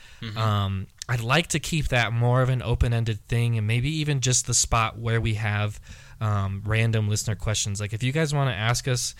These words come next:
Speaker 2: about the Kool-Aid Man and whether he's the jar or liquid,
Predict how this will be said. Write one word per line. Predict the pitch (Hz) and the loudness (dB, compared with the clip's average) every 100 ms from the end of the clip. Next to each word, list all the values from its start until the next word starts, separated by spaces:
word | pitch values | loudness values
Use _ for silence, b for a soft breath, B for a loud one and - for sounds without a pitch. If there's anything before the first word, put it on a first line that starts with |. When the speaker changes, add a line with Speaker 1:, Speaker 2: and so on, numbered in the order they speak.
| B B B | B B B
Speaker 2:
about | 117 110 104 98 - - | 0 2 2 -2 -10 -6
the | - | -2
Kool-Aid | - 120 123 143 147 | 0 2 4 4 6
Man | 151 160 170 | 4 4 4
and | 123 | 2
whether | 113 117 110 | 4 4 4
he's | 120 113 - | 2 2 2
the | 107 | 0
jar | 101 104 104 117 123 | 0 2 4 4 2
or | 98 113 | 0 0
liquid, | 101 110 - 156 170 | 0 0 2 0 0